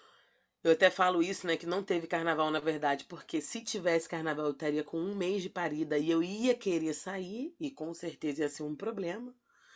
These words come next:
porque eu não ia poder levar ele, aí eu ia querer levar ele, aí as pessoas iam encher meu saco com uma criança de um mês, tá fazendo o quê na rua? E eu ia querer levar mesmo assim, aí eu comecei a discutir com as pessoas que o filho é meu, eu faço o que eu quiser. E aí minha família fica irritada, e olha,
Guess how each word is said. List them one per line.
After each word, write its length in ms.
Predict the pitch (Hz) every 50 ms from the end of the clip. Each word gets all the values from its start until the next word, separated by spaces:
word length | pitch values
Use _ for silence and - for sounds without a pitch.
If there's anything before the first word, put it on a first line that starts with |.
| - - - - _
porque 260 | - 160 - - - 160
eu 40 |
não 80 | 147 160
ia 100 | 180 190
poder 220 | - 190 175 196 196
levar 280 | 202 190 190 247 294
ele, 240 | 226 165 139 131 135
aí 60 | 143 151
eu 40 | 165
ia 80 | 175
querer 240 | 175 - 190 185 180
levar 320 | 185 190 175 175 214 214
ele, 200 | 180 147 139 143
aí 60 | 147 160
as 80 | 160 -
pessoas 400 | - 190 - - - 190 190 180
iam 80 | 190 190
encher 200 | 185 - 190 190
meu 100 | 202 226
saco 320 | 220 - - 165 170 165
com 100 | - -
uma 80 | 196 185
criança 220 | - 196 165 180
de 120 | 170 170 196
um 80 | 196 185
mês, 360 | 170 165 175 196 220 233 214
tá 140 | - 220 202
fazendo 300 | 202 202 180 175 196 220
o 40 | 240
quê 140 | - 208 202
na 120 | 208 208
rua? 480 | 202 185 190 190 190 185 170 160 151 151 - - - - _
E 60 | - 170
eu 60 | 170
ia 120 | 196 214
querer 180 | 214 226 214 214
levar 240 | 208 208 196 214 208
mesmo 280 | 214 233 226 214 254 262
assim, 360 | 254 - - 220 214 202 190
aí 120 | 175 175 190
eu 80 | 196 202
comecei 300 | - 220 208 202 - 208
a 40 |
discutir 360 | 202 - - - - - 226 226
com 60 | 240
as 100 | 220 -
pessoas 420 | - - 180 - - 196 196 -
que 100 | - -
o 20 | 196
filho 200 | - 214 208 196
é 60 | 185
meu, 120 | 180 185
eu 40 | 196
faço 220 | - 226 226 220
o 20 | -
que 60 | 233
eu 40 | 220
quiser. 280 | - 220 190 165 151 - - - - - - - - -
E 80 | 170
aí 100 | 170 190 233
minha 100 | 254 233
família 440 | - 240 226 190 185 214 214 254 240
fica 200 | 240 - - 254
irritada, 600 | 277 254 311 294 - 220 208 226 220 220 214 180
e 40 | 185
olha, 340 | 196 208 208 214 208 214